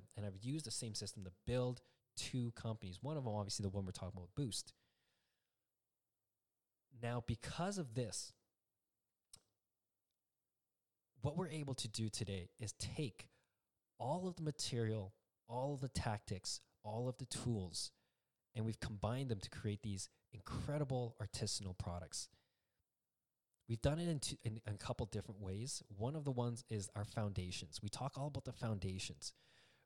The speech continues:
but how we implement our foundations, that's where we created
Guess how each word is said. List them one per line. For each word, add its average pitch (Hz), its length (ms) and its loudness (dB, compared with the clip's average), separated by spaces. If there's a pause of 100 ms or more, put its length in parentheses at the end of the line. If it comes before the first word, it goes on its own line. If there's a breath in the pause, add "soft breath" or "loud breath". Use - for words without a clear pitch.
but - 140 4
how 151 160 -2
we 156 240 -2
implement 135 420 0
our 120 80 2
foundations, 104 640 2 (260 loud breath)
that's 131 300 0
where 147 100 4
we 123 120 2
created 101 500 -2